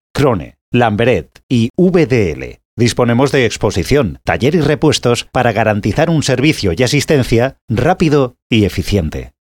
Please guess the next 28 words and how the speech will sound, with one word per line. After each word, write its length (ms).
Nuestros 400
talleres 560
cuentan 360
con 140
el 140
mejor 260
equipamiento 640
y 80
herramientas 560
para 180
atender 440
las 240
necesidades 760
de 80
nuestros 360
clientes 520
con 240
todas 340
las 200
garantías. 680
Contamos 420
con 140
un 100
moderno 380
sistema 360
informático 640
de 120
gestión 500